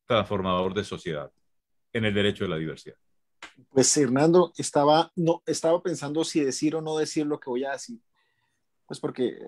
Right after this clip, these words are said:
Speaker 2: a veces es como citar autores y eso es un poco aburrido, pero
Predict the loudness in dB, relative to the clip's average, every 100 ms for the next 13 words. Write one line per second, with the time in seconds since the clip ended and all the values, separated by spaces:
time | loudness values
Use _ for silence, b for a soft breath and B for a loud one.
0 | 2 4 6 6 4 4 6 6 6 4
1 | 4 6 6 6 6 6 4 0 -10 -6
2 | -4 2 2 4 0 2 2 0